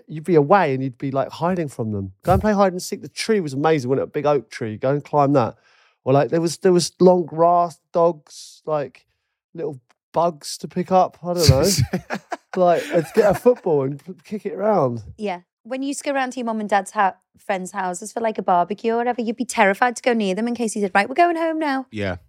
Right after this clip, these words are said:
Speaker 2: So you
Speaker 1: Mm.
Speaker 2: just stay away and you just
Speaker 1: <clears throat>
Speaker 2: play. And I know that, you know, nowadays it's not really safe to let our kids play in the street, and that's something I wouldn't do.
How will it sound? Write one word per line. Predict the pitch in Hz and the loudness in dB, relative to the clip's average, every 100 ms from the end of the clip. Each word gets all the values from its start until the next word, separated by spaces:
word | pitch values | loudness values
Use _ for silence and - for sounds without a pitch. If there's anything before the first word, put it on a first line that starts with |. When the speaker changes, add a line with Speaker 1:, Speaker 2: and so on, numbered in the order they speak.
| 113 | -6
Speaker 2:
So | 110 | 0
you | - | 2
Speaker 1:
Mm. | |
Speaker 2:
just | 110 302 - | 2 0 -2
stay | 311 285 | 2 4
away | 277 220 262 | 4 4 2
and | 294 | -2
you | |
just | 302 277 - | -4 -6 -2
Speaker 1:
<clears throat> | |
Speaker 2:
play. | 285 208 214 330 _ _ _ _ _ _ | 2 4 4 0 _ _ _ _ _ _
And | 240 247 | -6 -4
I | 240 | -2
know | 247 254 | 0 0
that, | 262 277 _ | 0 -2 _
you | 220 220 | -8 -4
know, | 202 196 - _ _ _ _ _ _ _ _ | -4 -6 -12 _ _ _ _ _ _ _ _
nowadays | 202 208 190 190 214 240 233 196 | -10 -6 -4 -2 -2 0 0 -2
it's | 196 - - | -6 -8 -8
not | - - | -8 -2
really | 185 180 | -2 0
safe | 180 180 180 | 0 0 0
to | - | 2
let | 208 | 4
our | 185 | 4
kids | 202 185 175 | 0 -6 -10
play | - 185 165 | -2 0 0
in | 175 | -2
the | |
street, | 190 - 170 185 | -6 -4 -2 -2
and | 196 | -2
that's | 180 - | -4 -4
something | 180 165 | -6 -4
I | 170 165 | -4 -4
wouldn't | 165 170 | -8 -8
do. | 165 165 170 | -6 -4 -4